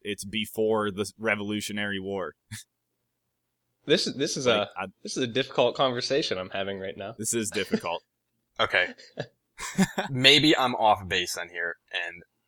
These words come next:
Speaker 3: spoiler warning for a game that's, what, over a year old now.
Speaker 2: Well, I, I still like to be respectful of that.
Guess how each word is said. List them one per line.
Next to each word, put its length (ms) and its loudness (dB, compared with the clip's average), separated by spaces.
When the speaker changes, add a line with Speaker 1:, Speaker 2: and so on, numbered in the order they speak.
Speaker 3:
spoiler 680 4
warning 360 -6
for 220 -6
a 60 -6
game 220 0
that's, 200 -4
what, 180 -4
over 240 -6
a 60 -4
year 160 -4
old 200 0
now. 60 -2
Speaker 2:
Well, 220 4
I, 200 8
I 180 8
still 240 6
like 160 12
to 80 -4
be 100 8
respectful 480 0
of 60 -4
that. 160 -12